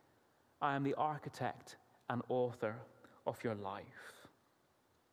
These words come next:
Three things about who we are to God. Well, how should we respond to God in response? I think this psalm gives us two ways.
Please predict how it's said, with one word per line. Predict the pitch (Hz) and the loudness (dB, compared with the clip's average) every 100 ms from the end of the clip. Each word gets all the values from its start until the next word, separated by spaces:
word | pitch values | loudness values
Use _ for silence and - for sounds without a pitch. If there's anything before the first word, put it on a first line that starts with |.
| _ _ - - | _ _ -20 -6
Three | - 143 | 0 0
things | - 117 98 98 - - - - - - - - | 2 0 0 -4 -6 -10 -18 -20 -20 -20 -20 -2
about | 120 - | 0 2
who | - 139 | 2 2
we | 123 | 4
are | 110 104 98 | 4 4 2
to | 101 - | -2 -4
God. | 101 92 87 87 - - _ _ _ - _ _ _ _ _ - _ _ _ _ _ _ _ _ _ _ - - - | -2 -2 -4 -8 -10 -18 _ _ _ -20 _ _ _ _ _ -20 _ _ _ _ _ _ _ _ _ _ -14 -6 0
Well, | |
how | 156 | 0
should | 160 151 | 0 0
we | 131 | 0
respond | 113 - - 113 107 | 0 0 2 4 2
to | 104 | 0
God | - 95 95 | 0 0 0
in | 101 | -4
response? | 95 - - 101 104 - - - _ - _ _ _ _ _ _ _ - - - - | -4 -4 0 0 -2 -6 -10 -12 _ -20 _ _ _ _ _ _ _ -16 -16 -18 -2
I | 143 | 0
think | 143 175 | 0 2
this | 160 | 0
psalm | - 131 110 107 | 2 4 4 4
gives | 120 - - | 2 0 2
us | 104 104 - - | 2 0 -6 -8
two | - 131 117 | 0 2 4
ways. | 101 98 95 101 | 2 0 -4 -8